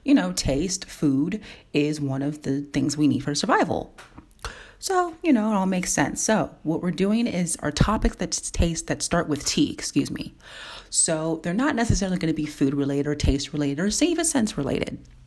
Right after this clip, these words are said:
but they will each, uh, each week will be, uh, a topic. So next week, uh, I will, uh, this week I will prepare, uh, for the first topic.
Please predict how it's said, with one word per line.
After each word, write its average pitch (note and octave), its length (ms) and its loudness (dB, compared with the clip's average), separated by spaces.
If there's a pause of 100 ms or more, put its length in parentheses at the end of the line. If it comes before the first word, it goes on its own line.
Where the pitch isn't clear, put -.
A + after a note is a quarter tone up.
(720)
but F3+ 260 2
they F#3 100 0
will A3 360 2
each, - 420 0 (460)
uh, E3 300 2
each G3 280 -2
week E3+ 460 0
will D#3+ 160 2
be, D#3+ 260 0
uh, D3 280 -2 (540)
a - 80 0
topic. - 520 2 (340)
So F#3 180 2
next F3+ 480 -2
week, E3 420 0 (440)
uh, D3 300 2
I D3 140 0
will, D3 420 0
uh, C#3 260 -2
this D3 220 0
week D3+ 120 -4
I C3+ 100 -2
will C3 100 -2
prepare, C3+ 580 -2 (600)
uh, C3+ 240 -2
for - 180 -4
the C#3+ 100 -4
first A3+ 340 -2
topic. - 580 -4